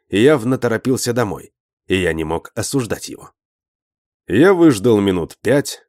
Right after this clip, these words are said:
давая возможность ведьмаку и Алисе зайти в дом, а потом бросился бегом по улице и оказался во дворе.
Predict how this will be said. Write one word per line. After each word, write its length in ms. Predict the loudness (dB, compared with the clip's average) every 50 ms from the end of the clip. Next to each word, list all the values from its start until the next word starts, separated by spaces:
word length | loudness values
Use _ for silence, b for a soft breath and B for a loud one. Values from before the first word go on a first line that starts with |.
| _ _ -6
давая 280 | -2 0 2 4 4 4
возможность 600 | 2 0 0 0 -2 -2 0 -2 -4 -4 -4 -4
ведьмаку 420 | -4 -4 -2 -4 -4 -2 0 0
и 100 | 2 2
Алисе 440 | 2 0 0 0 0 0 0 -2 -2
зайти 340 | -2 -2 -2 -2 -2 -4 -4
в 120 | -4 -4
дом, 320 | -2 -2 -2 -2 -2 -8 -16 _ _ _ _ _ _
а 100 | _ -6
потом 280 | -4 -4 -4 -4 -4 -4
бросился 500 | -2 -2 -2 -2 -2 -6 -6 -6 -6 -6
бегом 340 | -6 -4 -2 -2 -2 -2 -4
по 100 | -6 -4
улице 600 | -2 0 2 2 0 0 2 2 2 2 2 b b b b b _
и 100 | 2 2
оказался 640 | 4 2 0 -2 -2 -2 -2 -2 -4 -4 -4 -4
во 100 | -4 -4
дворе. 380 | -4 -2 -4 -4 -4 -6 -10 -14